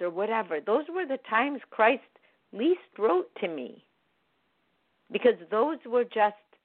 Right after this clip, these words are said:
the result of everything he was teaching me. The everyday, the efforts,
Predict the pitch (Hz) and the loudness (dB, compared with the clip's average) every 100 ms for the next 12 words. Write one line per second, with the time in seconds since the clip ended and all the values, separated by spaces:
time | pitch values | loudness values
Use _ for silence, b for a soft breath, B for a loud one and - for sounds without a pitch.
0 | _ _ _ _ 180 180 180 160 190 226 | _ _ _ _ -4 -2 -4 0 4 4
1 | 294 - - - _ _ _ _ _ _ | 4 -2 -10 -20 _ _ _ _ _ _
2 | _ _ _ _ _ _ _ _ - 170 | _ _ _ _ _ _ _ _ -2 -2
3 | - - 185 180 196 175 170 170 - 160 | 0 2 2 2 -6 -6 -8 -10 -8 -4
4 | 160 160 - 208 247 - 151 139 123 - | -4 -6 -8 -12 -10 -12 -12 -12 -14 -18
5 | _ _ _ _ _ _ _ _ _ _ | _ _ _ _ _ _ _ _ _ _
6 | _ _ _ _ _ _ _ - - 202 | _ _ _ _ _ _ _ -8 4 4
7 | 190 202 220 220 233 254 135 131 - _ | 4 -6 -2 -2 0 -2 -8 -14 -20 _
8 | _ _ _ _ _ _ _ _ _ _ | _ _ _ _ _ _ _ _ _ _
9 | _ _ _ _ _ _ _ _ _ _ | _ _ _ _ _ _ _ _ _ _
10 | _ _ _ - - 226 - 175 151 | _ _ _ -12 4 4 4 -4 -8